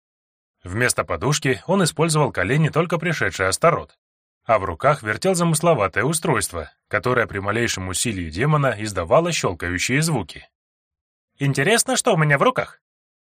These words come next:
спросил парень, даже не повернув голову в мою сторону.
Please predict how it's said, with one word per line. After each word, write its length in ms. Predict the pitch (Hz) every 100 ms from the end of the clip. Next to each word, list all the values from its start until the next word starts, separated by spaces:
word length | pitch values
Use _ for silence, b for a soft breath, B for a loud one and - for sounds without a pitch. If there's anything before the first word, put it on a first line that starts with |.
| -
спросил 500 | - 104 113 107 80
парень, 360 | 107 143 120
даже 220 | 139 180
не 100 | 175
повернув 460 | 160 127 101 156 151
голову 360 | 101 104 123 139
в 60 |
мою 260 | 160 120 85
сторону. 460 | - 143 85 71